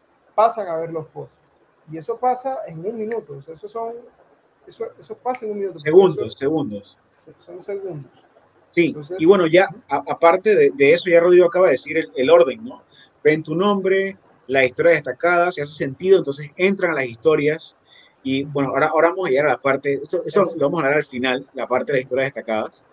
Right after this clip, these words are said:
Speaker 2: Pero antes de llegar ahí, es importante que si te gusta este video, por favor, le des like, te suscribas a este canal, donde cada miércoles estamos dando clases gratuitas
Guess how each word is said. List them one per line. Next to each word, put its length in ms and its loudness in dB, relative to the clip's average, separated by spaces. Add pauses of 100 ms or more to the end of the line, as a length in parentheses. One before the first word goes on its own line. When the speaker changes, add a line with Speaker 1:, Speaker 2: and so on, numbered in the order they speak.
(320)
Speaker 2:
Pero 140 4
antes 220 0
de 60 2
llegar 260 6
ahí, 320 2 (260)
es 100 -2
importante 520 -2
que 80 -10
si 100 -12
te 100 -4
gusta 280 0
este 160 -2
video, 360 4
por 140 -12
favor, 420 2
le 120 -2
des 180 0
like, 340 2 (420)
te 80 -8
suscribas 720 0
a 120 2
este 200 -6
canal, 420 -2 (300)
donde 240 -4
cada 260 -2
miércoles 460 0
estamos 340 -6
dando 280 -4
clases 320 -4
gratuitas 640 -4